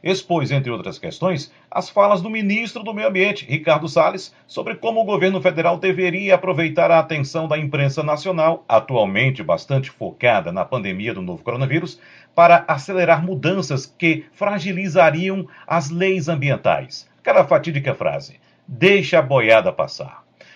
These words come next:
Bom, Caio, nesse contexto, uma das legislações que podem sofrer alterações num curto espaço de tempo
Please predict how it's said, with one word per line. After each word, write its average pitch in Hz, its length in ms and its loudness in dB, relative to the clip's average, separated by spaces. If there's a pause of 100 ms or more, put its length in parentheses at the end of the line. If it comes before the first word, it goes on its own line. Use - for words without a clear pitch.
(140)
Bom, 214 180 4
Caio, 92 240 4
nesse 175 280 -6
contexto, 135 640 -6 (240)
uma 208 240 -4
das 135 300 2
legislações 143 920 -2
que - 120 -6
podem 123 340 -2
sofrer 110 420 -8
alterações 98 560 -4
num 98 100 -8
curto - 240 -12
espaço 90 380 -6
de - 80 -18
tempo 131 440 -6